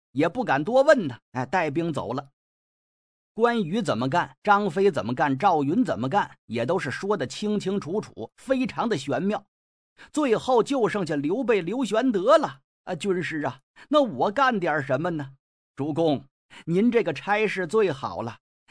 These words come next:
您准备一桌酒宴，咱们俩呀，倒在山头上去，咱们就君臣对饮，一边喝一边看热闹，这就万事大吉喽。”“啊啊！”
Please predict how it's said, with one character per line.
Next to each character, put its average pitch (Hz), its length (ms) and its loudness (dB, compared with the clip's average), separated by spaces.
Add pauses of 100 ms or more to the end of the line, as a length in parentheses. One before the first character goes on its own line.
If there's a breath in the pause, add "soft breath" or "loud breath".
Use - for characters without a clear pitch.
您 254 200 6
准 156 220 -2
备 202 240 0
一 220 260 -2
桌 233 240 2
酒 123 300 -6
宴， 233 260 2 (440)
咱 170 140 4
们 226 120 0
俩 95 220 -4
呀， 127 200 -4 (140)
倒 202 160 2
在 151 160 -2
山 233 320 0
头 170 260 -2
上 160 200 0
去， - 200 -10 (280 soft breath)
咱 175 120 4
们 240 120 2
就 156 120 -2
君 302 400 0
臣 269 280 -2
对 262 180 -4
饮， 117 500 0 (380 loud breath)
一 214 260 -2
边 226 300 2
喝 226 300 -2
一 196 200 -6
边 208 220 -2
看 180 340 -4
热 277 420 4
闹， 165 260 4 (500 soft breath)
这 196 240 2
就 165 160 0
万 170 400 4
事 185 180 -6
大 175 240 4
吉 160 280 -2
喽。 220 400 2 (380)
”“啊 107 160 -12
啊！” 135 440 0